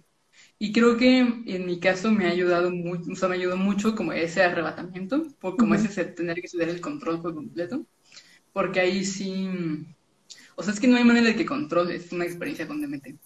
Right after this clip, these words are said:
Speaker 2: Ujú.
Speaker 1: Eh, y en general, mientras más cedas el control, más agradable es la experiencia que tienes.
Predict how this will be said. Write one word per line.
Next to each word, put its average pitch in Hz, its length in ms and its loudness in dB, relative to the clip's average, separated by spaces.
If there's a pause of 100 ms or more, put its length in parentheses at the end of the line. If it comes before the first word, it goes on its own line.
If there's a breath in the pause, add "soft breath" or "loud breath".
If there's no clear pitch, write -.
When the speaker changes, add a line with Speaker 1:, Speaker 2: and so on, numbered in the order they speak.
(280)
Speaker 2:
Ujú. 208 320 0 (220)
Speaker 1:
Eh, 165 300 -4 (140)
y - 100 -10
en 185 80 -6
general, 196 300 2
mientras 196 400 4
más 185 300 0
cedas 202 260 -2
el 160 120 -4
control, 165 360 -4
más 170 200 -4
agradable 156 420 -4
es 165 80 -8
la - 60 -12
experiencia - 360 -12
que 151 60 -12
tienes. 151 480 -14